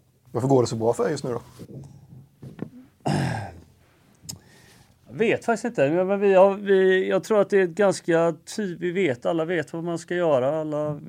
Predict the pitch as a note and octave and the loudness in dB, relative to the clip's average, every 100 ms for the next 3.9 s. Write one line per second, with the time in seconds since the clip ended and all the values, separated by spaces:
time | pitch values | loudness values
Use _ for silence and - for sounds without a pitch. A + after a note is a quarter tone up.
0 | D3+ D#3 C#3 - D3+ C#3+ C#3 C#3 D3 C#3 | -10 -6 -6 -8 -8 -8 -8 -8 -8 -6
1 | B2+ B2+ C#3 C3+ C3+ - C3+ C3 C3 G#2+ | -6 -6 -8 -8 -10 -8 -8 -8 -8 -8
2 | A2 B2+ - C3 C3 B2+ B2 - - _ | -8 -12 -12 -12 -10 -10 -12 -16 -20 _
3 | _ _ _ _ C#3 C#3+ C#3 C#3 C3 | _ _ _ _ -6 -6 -4 -6 -8